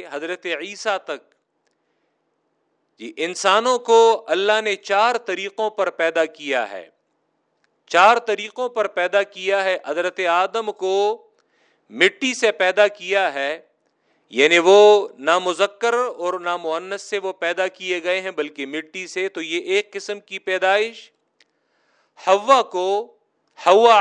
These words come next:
علیہ السلام کو یہ اللہ نے مرد سے پیدا کیا ہے بغیر عورت کے،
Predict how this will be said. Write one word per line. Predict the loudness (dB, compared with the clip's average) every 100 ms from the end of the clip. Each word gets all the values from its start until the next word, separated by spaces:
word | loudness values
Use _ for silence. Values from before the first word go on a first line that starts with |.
| 4
علیہ | 0 -8
السلام | -10 -10 -6 -6 -8
کو | -10 -8 -8 -8 _ _ _ _ _ _ _ _ _ _ -4
یہ | -2 2
اللہ | 2 4 4 2
نے | -2 -4 -6 -10 _ _ _ _ -20
مرد | 0 2 2 0
سے | -6 -6
پیدا | -4 -4 -2 -2
کیا | -4 -8 -4 -4 -4
ہے | -6
بغیر | -6 -8 -6 -4 -2 -2 -4 -10 _ _ -6
عورت | -2 -2 -2 _
کے، | -6